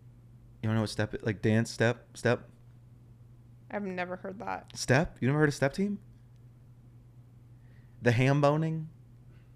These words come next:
Speaker 1: No?
Speaker 2: Huh? <laughs>
Speaker 1: Where they're like, pop, pop, pop, pop, pop, pop, pop.
Speaker 2: Oh,
Speaker 1: Yeah,
Speaker 2: yeah,
Speaker 1: and they're
Speaker 2: yeah.
Speaker 1: dancing and shit. Yeah.
Speaker 2: You have one of those?
Speaker 1: Yeah, we had the best one in the nation.
Speaker 2: Okay, slay.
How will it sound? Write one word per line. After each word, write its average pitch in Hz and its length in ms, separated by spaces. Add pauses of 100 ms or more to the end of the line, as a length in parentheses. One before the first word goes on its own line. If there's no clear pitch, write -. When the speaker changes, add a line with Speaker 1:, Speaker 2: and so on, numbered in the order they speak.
(760)
Speaker 1:
No? 143 320
Speaker 2:
Huh? 339 680 (100)
<laughs> 740 120
Speaker 1:
Where 147 120
they're 139 100
like, 127 100 (160)
pop, - 180
pop, - 160
pop, - 140 (180)
pop, - 140
pop, - 180
pop, - 160
pop. - 220
Speaker 2:
Oh, 392 540
Speaker 1:
Yeah, 277 400
Speaker 2:
yeah, 233 60
Speaker 1:
and 220 80
they're 220 80
Speaker 2:
yeah. 220 80
Speaker 1:
dancing 143 300
and 135 80
shit. 147 240
Yeah. 143 140
Speaker 2:
You 104 60
have 254 260
one 359 80
of 403 80
those? 427 400
Speaker 1:
Yeah, 113 280
we 143 140
had 156 100
the 139 100
best 175 200
one 180 140
in 190 60
the 208 60
nation. 254 380
Speaker 2:
Okay, 220 440
slay. 190 460